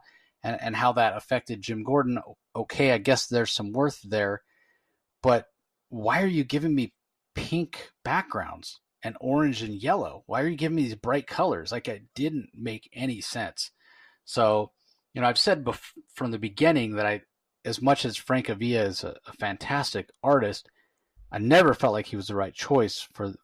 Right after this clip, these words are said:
for this Joker series. And, and, and this was the worst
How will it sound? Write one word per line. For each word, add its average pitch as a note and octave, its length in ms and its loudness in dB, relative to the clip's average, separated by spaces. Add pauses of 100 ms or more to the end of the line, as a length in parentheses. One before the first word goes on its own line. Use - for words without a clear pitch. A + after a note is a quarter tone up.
for G2+ 160 -6
this G2+ 500 -2 (1000)
Joker A#2 420 2
series. F2+ 560 -8 (560)
And, G2+ 480 0 (240)
and, A2 300 -6 (120)
and G#2+ 220 -4
this D3 240 8
was G#2 200 -2
the G#2+ 100 -2
worst G#2 420 0